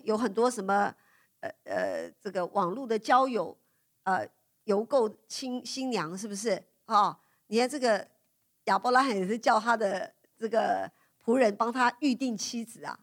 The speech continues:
从外国订一个妻子回来啊，哈。你就看到这些很多事情现在也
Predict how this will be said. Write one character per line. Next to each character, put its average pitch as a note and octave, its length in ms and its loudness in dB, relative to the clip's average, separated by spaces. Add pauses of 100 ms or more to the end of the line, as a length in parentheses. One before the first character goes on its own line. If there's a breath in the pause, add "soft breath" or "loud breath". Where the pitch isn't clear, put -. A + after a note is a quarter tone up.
从 G3 200 -8
外 A#3 180 2
国 D#3+ 220 -8
订 G3+ 180 -4
一 - 20 -6
个 F3+ 120 -4
妻 F#3+ 240 -14
子 D#3 120 -18
回 D3+ 260 -14
来 G#2 160 -12
啊， - 100 -16 (140)
哈。 G3 320 0 (480 soft breath)
你 A#3+ 100 -6
就 G4 160 0
看 - 220 0
到 F#4 120 8
这 D#4 120 2
些 F4+ 180 2
很 C4 180 -4
多 D4+ 160 2
事 E4+ 160 -8
情 A3+ 240 -6
现 D4 160 -2
在 C#4+ 100 4
也 F#3+ 320 0